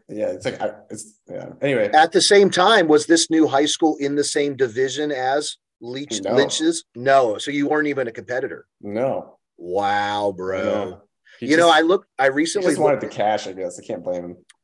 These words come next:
Speaker 2: I mean, it's a high school, you know, track coach. They, they don't get paid much, brother. So
Speaker 1: Yeah.
Speaker 2: I get it.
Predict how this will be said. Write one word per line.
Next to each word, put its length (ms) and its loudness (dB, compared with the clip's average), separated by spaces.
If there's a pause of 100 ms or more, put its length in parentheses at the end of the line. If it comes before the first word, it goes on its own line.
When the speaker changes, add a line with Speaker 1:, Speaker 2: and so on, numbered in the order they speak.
(220)
Speaker 2:
I 100 -12
mean, 220 -10
it's 160 -8
a 60 -8
high 200 -6
school, 360 -6 (180)
you 120 -14
know, 200 -16
track 460 -6
coach. 420 -8 (200)
They, 160 0 (960)
they 120 4
don't 220 2
get 160 2
paid 200 2
much, 320 -6
brother. 480 -6
So 440 -2 (160)
Speaker 1:
Yeah. 60 -16 (540)
Speaker 2:
I 40 -2
get 220 -2
it. 100 -2